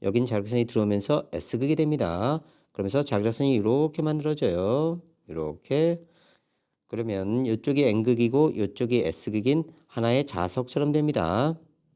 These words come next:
N극, S극. 됐죠? 자, 그런데요. 이번에도요.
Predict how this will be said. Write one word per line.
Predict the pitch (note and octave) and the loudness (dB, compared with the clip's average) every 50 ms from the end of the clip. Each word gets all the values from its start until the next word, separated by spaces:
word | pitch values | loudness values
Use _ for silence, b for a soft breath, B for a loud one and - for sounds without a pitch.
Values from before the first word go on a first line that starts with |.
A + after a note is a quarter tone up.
| _ _ _ | _ _ _
N극, | - E2 D#2 D2+ D2+ D#2 A2 C3+ D#3 D3+ - - | -10 -10 -8 -8 -4 -2 0 0 0 0 -4 -8
S극. | - D#2 - - - - - F2+ G#2+ C3 D#3 E3 F3 E3+ - - _ _ _ | -12 -12 -10 -12 -8 -4 -2 0 2 2 2 2 0 -2 -6 -16 _ _ _
됐죠? | - E2+ - - - A2+ B2+ D3 E3+ F3+ F3+ F#3 G#3 - _ _ _ _ _ _ _ _ _ B B B B B B B B B B B B B B B B | -10 -10 -8 -4 -2 0 0 2 2 0 -2 -2 -6 -14 _ _ _ _ _ _ _ _ _ B B B B B B B B B B B B B B B B
자, | - - E2 D2 D2 D#2 - _ - | -2 0 0 0 -2 -6 -12 _ -2
그런데요. | - C3+ D3+ D#3 D3 C#3 A2 F2+ F#2 A2 C3+ | 2 4 4 4 6 6 6 6 4 4 2
이번에도요. | D3 D3 C3 A#2 A#2 D3+ D3 D3+ C#3+ D3 B2 F#2 E2+ E2+ F2+ A2+ C#3 D#3 E3 | 0 0 0 0 2 2 2 2 2 2 2 2 2 2 2 2 0 0 -2